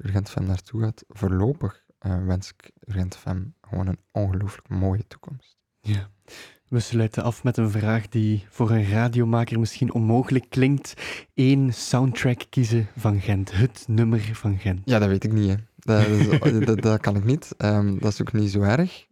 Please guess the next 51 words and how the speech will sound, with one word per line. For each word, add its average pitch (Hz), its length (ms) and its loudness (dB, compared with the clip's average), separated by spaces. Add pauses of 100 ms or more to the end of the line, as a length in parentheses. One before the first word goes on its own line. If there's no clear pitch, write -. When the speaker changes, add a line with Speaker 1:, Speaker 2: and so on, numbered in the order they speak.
(200)
Speaker 1:
Ehm, 98 560 0 (880)
want, - 320 -2
eh, 98 280 2 (340)
als - 160 -6
je 107 100 -2
de, 107 220 0
als 117 140 -4
je, 101 160 0
als 107 120 -2
ik 101 80 -2
de 107 60 2
rest 117 180 -2
zei, 110 120 0
ik 101 60 -4
ben 104 100 0
een 101 140 -2
nieuwsgierig, 156 720 -2
eh, 127 100 0
Speaker 2:
Mhm. 131 140 2 (240)
Speaker 1:
iemand, 147 480 -2 (360)
ehm, 95 400 2 (640)
eh, - 220 -2
dan 92 240 0 (100)
ben 101 160 0
ik 98 80 0
zeer, 101 220 0
eh, 110 160 2
nieuwsgierig 104 360 0
naar 104 120 0
heel 98 100 2
veel 110 100 0
verschillende 101 340 -4
plekken, 120 460 -2 (160)
eh, 117 300 -2
eh, 110 140 -2 (100)
in 107 120 -2
Gent, 110 180 0
want 104 160 -4
dat 107 140 0
is 101 160 -12
iets - 160 -12
wat - 120 2
ik 98 100 -6
voornamelijk 104 560 0
doe, 120 220 0
ook 107 160 -2
in, 107 200 0
in 107 120 -2
de 98 60 0
hoedanigheid 101 460 0
als 104 120 -4